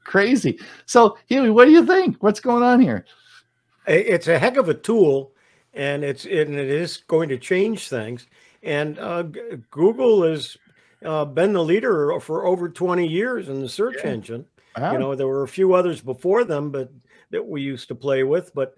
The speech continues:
Speaker 2: uh, uh, all of a sudden Google kind of took it all over, and now they're, uh, uh, they're second.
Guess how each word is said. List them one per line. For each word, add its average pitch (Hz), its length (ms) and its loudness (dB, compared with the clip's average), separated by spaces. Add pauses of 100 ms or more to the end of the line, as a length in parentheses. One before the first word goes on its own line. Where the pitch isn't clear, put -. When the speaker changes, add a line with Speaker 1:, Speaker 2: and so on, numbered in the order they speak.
(320)
Speaker 2:
uh, 160 40 -10
uh, 139 440 -8
all 143 160 -2
of 170 60 -4
a 143 60 -6
sudden 185 240 -2
Google 165 320 0
kind 151 200 -4
of 151 120 -8
took 185 200 -4
it 156 80 0
all 160 240 0
over, 180 380 -2 (460)
and 139 480 -6
now 208 240 -2
they're, 190 600 -4
uh, 180 320 -6 (460)
uh, 156 360 -6
they're 165 220 -2
second. 208 520 -2